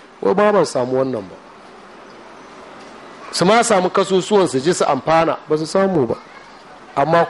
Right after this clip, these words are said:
ku fa kai tsaye ake muku. Ya kamata ku gode ma Allah. Allah ya sa mu dace.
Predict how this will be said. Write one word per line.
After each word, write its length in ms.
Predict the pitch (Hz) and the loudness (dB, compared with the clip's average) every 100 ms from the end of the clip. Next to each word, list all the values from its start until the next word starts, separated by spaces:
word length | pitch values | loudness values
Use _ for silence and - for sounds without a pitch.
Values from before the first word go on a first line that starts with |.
| - | -4
ku 200 | - 196 | -2 0
fa 120 | 196 | 0
kai 320 | 185 - 208 202 | -4 0 0 2
tsaye 240 | 143 143 | 2 2
ake 300 | 147 - 123 | 0 0 -2
muku. 240 | 113 - - - - - - - - | -2 -6 -12 -20 -20 -20 -20 -14 -4
Ya 100 | 185 | -2
kamata 240 | 170 165 | 0 0
ku 140 | 135 131 | 0 0
gode 320 | 151 190 160 | 2 2 2
ma 120 | 117 120 | 0 -2
Allah. 240 | 113 104 - - - - - - - - - | -4 -6 -10 -18 -20 -20 -20 -20 -20 -14 -4
Allah 200 | 160 147 | 0 2
ya 60 | 151 | 2
sa 200 | - 139 | 0 0
mu 120 | 110 | 0
dace. 420 | 104 104 - - | 0 -2 -4 -8